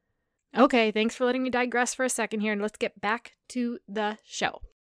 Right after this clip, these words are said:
So those five things, right? What went great, what you loved.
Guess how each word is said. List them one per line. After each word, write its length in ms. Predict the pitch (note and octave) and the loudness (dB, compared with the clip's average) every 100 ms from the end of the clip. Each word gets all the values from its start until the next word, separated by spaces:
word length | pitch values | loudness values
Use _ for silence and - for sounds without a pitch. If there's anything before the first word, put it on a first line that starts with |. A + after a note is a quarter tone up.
| _ _ _ _ _ _ _ _ _ | _ _ _ _ _ _ _ _ _
So 180 | - B3+ | 2 6
those 260 | C#4 F4+ - | 8 6 6
five 320 | D4+ D4 C#4+ | 6 6 4
things, 600 | A3 F3+ B2 G3+ - - _ | -2 -2 -4 -8 -10 -12 _
right? 280 | A3 A3 C4+ | -4 -2 0
What 260 | A3 A#3+ - | 0 0 0
went 220 | C4 B3 | -6 -4
great, 380 | B3 A#3+ C#4 - - | 0 2 0 -4 -8
what 160 | G#3+ | -8
you 140 | G3+ A3+ | -4 -4
loved. 480 | A3 A3+ A#3+ B3 | 0 0 0 -4